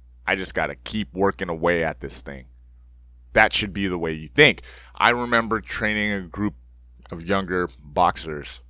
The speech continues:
and I was always impressed because when we would pull up every, I believe it was Tuesday morning, could have been some Monday afternoons, where I'd pull up, they were all really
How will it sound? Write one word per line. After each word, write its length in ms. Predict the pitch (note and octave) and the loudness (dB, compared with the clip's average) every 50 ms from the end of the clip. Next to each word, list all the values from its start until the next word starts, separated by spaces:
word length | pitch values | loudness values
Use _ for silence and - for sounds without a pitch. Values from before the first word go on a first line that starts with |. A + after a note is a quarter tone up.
| - - - - - - - - - - - - - - - - | -20 -20 -20 -20 -20 -20 -20 -20 -20 -20 -20 -20 -20 -16 -6 2
and 80 | A#2 C3 | 8 8
I 60 | D3 | 10
was 160 | D3 D3 C3 | 10 10 10
always 200 | C#3 C#3 C3+ A2+ | 12 12 10 10
impressed 320 | A#2+ - - C#3 - - - | 8 6 6 6 6 6 2
because 220 | A2 G2 A2 G2+ | -2 -2 -2 -2
when 160 | F#2+ G#2+ G#2+ | 0 0 -2
we 140 | G#2+ G#2+ G#2+ | 0 -2 -2
would 160 | G2 F#2 - | -4 -2 2
pull 200 | - A#2+ A#2+ A#2 | 4 6 10 10
up 140 | A#2 A2+ - - | 10 10 10 6
every, 420 | - G#2 G#2 G#2 G#2+ G2+ F#2+ - - - - | 0 0 0 0 -4 -4 -4 -6 -12 -12 -10
I 60 | F2 | -10
believe 400 | E2 E2 F2 F#2 G#2 A2+ G#2+ F#2+ | -8 -8 -6 -6 -4 -6 -6 -6
it 60 | F#2 | -6
was 180 | E2 E2+ - - | -8 -8 -8 -6
Tuesday 460 | - - - D3+ D3+ C3+ G#2+ A2 G#2 | -4 -2 -2 0 0 0 2 0 0
morning, 440 | F#2+ F2 E2+ E2 E2 E2+ F2+ F#2+ - - - - - - - - | 0 -2 -6 -6 -4 -6 -6 -8 -10 -16 -20 -20 -20 -20 -4 4
could 120 | - C#3 | 6 8
have 80 | C#3+ C3+ | 8 10
been 160 | B2+ B2 A#2 | 8 6 6
some 200 | - - A2+ G#2 | 6 2 2 2
Monday 340 | G2+ G2+ G#2 G#2+ G#2 G2+ F#2+ | 4 2 4 4 6 4 4
afternoons, 680 | F#2 F2+ E2+ - - E2+ E2+ E2 E2 E2 F#2 G2 - - - - - - - | 4 2 0 -2 -8 -8 -8 -6 -8 -8 -8 -10 -12 -16 -16 -18 -18 -8 0
where 120 | - F#2+ | 4 4
I'd 120 | G2+ F2 | 4 4
pull 240 | - G#2 F#2+ F#2 G#2 | 4 0 2 4 4
up, 160 | A#2+ A#2 F#2 | 4 4 2
they 100 | F#2+ G2+ | 0 -2
were 180 | G2+ F2 E2+ - | 0 0 0 -2
all 540 | - - G2+ A2 G#2+ F#2+ E2+ D2+ C#2 - - - - - - - - - - - - - - - - | 0 4 6 8 8 8 8 4 0 -4 -10 -18 -20 -20 -20 -20 -20 -20 -20 -20 -20 -20 -20 -20 -20
really 840 | - D2 C#2+ D#2 E2+ G2 A#2 B2+ B2+ A#2+ G#2 F2+ F2 D#2+ D2 - | -20 -18 -14 -8 -4 0 4 6 6 6 6 2 -2 -8 -10 -14